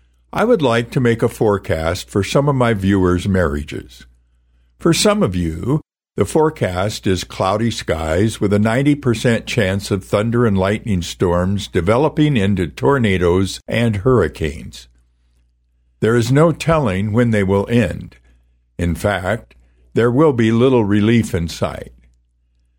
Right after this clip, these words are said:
For other viewers, your marriages will have the normal adjustments and will go through the customary phases, but the weather outlook is brighter and clearer.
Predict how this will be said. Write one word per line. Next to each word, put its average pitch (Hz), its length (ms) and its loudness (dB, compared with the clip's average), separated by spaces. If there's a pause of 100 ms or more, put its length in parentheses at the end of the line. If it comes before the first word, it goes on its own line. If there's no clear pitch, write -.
(140)
For 87 220 0
other 120 260 2
viewers, 92 720 -2
your 131 220 2
marriages 107 680 2
will 98 200 2
have 107 240 0
the 107 80 2
normal 143 480 2
adjustments 92 760 -2
and 110 160 2
will 110 160 4
go 120 240 2
through 131 220 -2
the 120 120 0
customary 107 720 0
phases, 95 760 -2 (340)
but 151 140 0
the 160 100 0
weather 160 340 2
outlook 107 440 0
is 123 160 2
brighter 90 480 -2
and 92 200 -2
clearer. 95 600 -2